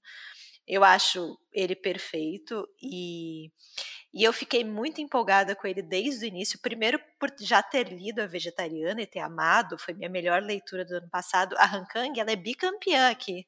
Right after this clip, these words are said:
no meu pódio pessoal. Venceu ano passado, venceu esse ano. Então eu tava empolgada, eu ficaria empolgada com qualquer lançamento dela. Mas é um livro que fala sobre política, e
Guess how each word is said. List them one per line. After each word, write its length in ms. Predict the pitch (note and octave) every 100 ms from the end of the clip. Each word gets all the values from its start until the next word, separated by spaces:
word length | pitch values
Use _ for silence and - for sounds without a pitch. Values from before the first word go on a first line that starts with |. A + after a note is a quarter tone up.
| _ -
no 160 | G#3+
meu 240 | F3 F3+ E3+ _
pódio 440 | F#3 E3+ E3+ E3+ D3+
pessoal. 540 | F3+ - G3 G#3 C#4+ - - - - - -
Venceu 380 | F3+ F#3+ F#3+ G#3
ano 160 | G#3 G#3
passado, 420 | A3 - G#3+ A3
venceu 340 | A3+ B3 A3+
esse 260 | G#3 - B3
ano. 280 | A3 A3+ C#4 - - - _
Então 140 | - F3
eu 60 |
tava 280 | F3+ F#3 G3
empolgada, 500 | G3 A3 F3+ F3 F#3
eu 40 |
ficaria 300 | - - E3
empolgada 480 | E3+ - F#3+ F3+ F3 F#3
com 100 | F3+
qualquer 280 | F#3+ -
lançamento 500 | F#3 G3 G#3 G3 F#3+
dela. 280 | G3+ G3+ G3+ - - - _ _ -
Mas 180 | G#3+ G#3+
é 80 | A3+
um 80 |
livro 280 | A3+ A#3+ C4
que 160 | - -
fala 260 | B3 A3
sobre 300 | A#3+ A#3+ G3+
política, 1000 | - C4 G3+ G#3+ A#3 A3 - - E3 D3+
e 100 | D3+